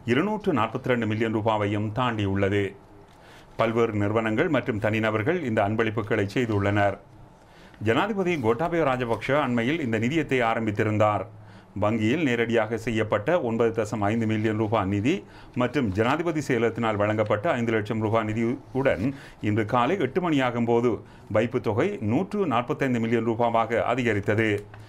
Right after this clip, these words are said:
மக்கள் வங்கியின் நிதி முகாமைத்துவ கணக்கு திணைக்களம் பத்து மில்லியன் ரூபாவையும், மக்கள் வங்கியின் இளைப்பாறியோர் சங்கம் மூன்று மில்லியன் ரூபாவையும், பீப்புள்ஸ் லீசிங், லிட்ரோ கேஸ், இலங்கை காப்புறுதி கூட்டுத்தாபனம், இலங்கை வங்கி என்பன ஐந்து மில்லியன் ரூபாய் வீதமும்,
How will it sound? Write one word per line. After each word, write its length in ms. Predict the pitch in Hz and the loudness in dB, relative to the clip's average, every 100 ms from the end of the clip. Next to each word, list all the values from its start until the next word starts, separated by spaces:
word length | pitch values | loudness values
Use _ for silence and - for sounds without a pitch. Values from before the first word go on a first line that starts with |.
| - - | -20 -4
மக்கள் 320 | 120 127 240 | -2 0 0
வங்கியின் 300 | 214 160 160 | 0 0 0
நிதி 220 | 123 113 | 0 0
முகாமைத்துவ 540 | 139 120 127 120 131 110 | -2 0 0 0 -2 -2
கணக்கு 300 | 120 117 117 | 0 0 -2
திணைக்களம் 580 | 113 113 101 110 185 196 | 0 -2 0 0 0 0
பத்து 260 | 113 - | -2 0
மில்லியன் 280 | 190 156 143 | -2 0 0
ரூபாவையும், 560 | 127 117 113 113 120 98 - - - | 2 2 2 2 0 -2 -12 -10 -2
மக்கள் 280 | 110 135 | 0 2
வங்கியின் 400 | 120 113 110 175 | 2 2 2 0
இளைப்பாறியோர் 560 | 147 123 123 120 120 120 | 2 0 2 0 2 0
சங்கம் 380 | 113 117 139 175 | 0 -2 0 0
மூன்று 240 | 135 175 | 0 0
மில்லியன் 300 | 160 135 117 | 0 0 0
ரூபாவையும், 680 | 117 120 123 131 85 117 143 - - - | 0 2 2 0 -2 -2 -4 -8 -16 -4
பீப்புள்ஸ் 400 | 180 196 226 - | -2 0 -2 0
லீசிங், 480 | 131 127 104 120 196 | 0 0 0 -2 -2
லிட்ரோ 400 | 107 120 143 143 | -2 0 0 0
கேஸ், 360 | 120 117 175 - | 2 2 0 -4
இலங்கை 260 | 151 131 120 | -2 0 0
காப்புறுதி 440 | 131 160 185 165 | 0 0 0 -2
கூட்டுத்தாபனம், 800 | 143 147 127 131 131 120 82 131 139 - - | -2 -2 0 2 2 -2 -2 -4 -4 -8 -2
இலங்கை 300 | 127 202 196 | 0 0 0
வங்கி 280 | 156 139 | 0 0
என்பன 380 | 117 120 110 - | 0 0 2 0
ஐந்து 280 | 107 120 170 | 0 -2 -2
மில்லியன் 260 | 175 147 131 | -2 -2 -2
ரூபாய் 240 | 127 127 | 0 0
வீதமும், 440 | 117 113 120 110 | 0 0 0 0